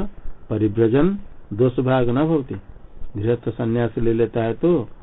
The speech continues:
अग्नि त्याग आदि दोष भाग होगा, ऐसा नहीं। इति शब्द ब्रह्म संस्थ वाक्य व्याख्यान समाप्त्यर्थ परिव्रजन इति, इति शब्द है ब्रह्म संस्थ अमृतत्वमेति जो वाक्य,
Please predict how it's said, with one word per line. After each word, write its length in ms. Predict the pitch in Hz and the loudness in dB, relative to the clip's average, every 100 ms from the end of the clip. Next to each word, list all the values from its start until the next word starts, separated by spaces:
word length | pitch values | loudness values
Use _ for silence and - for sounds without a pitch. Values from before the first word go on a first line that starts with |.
| - - | -6 -6
अग्नि 320 | 110 104 117 | -4 2 2
त्याग 300 | 107 120 117 117 | 4 2 4 4
आदि 300 | 113 110 113 | 2 2 4
दोष 260 | 113 120 127 | 4 2 4
भाग 240 | 120 120 | 4 4
होगा, 300 | 117 117 117 | 4 4 0
ऐसा 320 | 113 107 110 | -2 -2 -2
नहीं। 300 | 98 98 139 98 - - - - - - - - - - - - - - - - - - - - | -2 -2 -4 -6 -12 -18 -4 -4 -4 -14 -18 -20 -18 -16 -16 -18 -8 -8 -8 -16 -18 -18 -18 -6
इति 280 | - 107 143 | -6 0 0
शब्द 340 | 123 117 110 143 123 | 2 0 2 2 2
ब्रह्म 320 | 110 107 123 | 0 0 -2
संस्थ 340 | 123 123 - 123 | -2 -2 0 2
वाक्य 380 | 113 101 - | 2 0 0
व्याख्यान 520 | 110 107 101 - 110 104 | 0 2 -2 -4 -2 0
समाप्त्यर्थ 680 | 107 104 98 - 95 90 123 117 - - - | 0 -4 -4 -6 -6 -4 -4 -4 -6 -6 -4
परिव्रजन 600 | 123 107 98 101 110 160 - | 0 0 0 0 2 2 2
इति, 200 | 120 147 - - - - - - - - | 0 0 -2 -8 -18 -20 -18 -16 -10 -8
इति 200 | 104 110 | -4 -2
शब्द 260 | 117 101 | -2 0
है 280 | 110 123 185 - - - - | 2 2 0 -2 -16 -18 -6
ब्रह्म 360 | - 104 113 135 | -4 0 2 2
संस्थ 380 | 131 123 - - | 2 -2 0 0
अमृतत्वमेति 920 | 113 113 110 117 117 117 113 113 117 | 2 2 2 0 0 0 2 2 2
जो 140 | 110 110 | 0 0
वाक्य, 580 | 104 - 107 107 147 | 0 -2 -2 -2 -4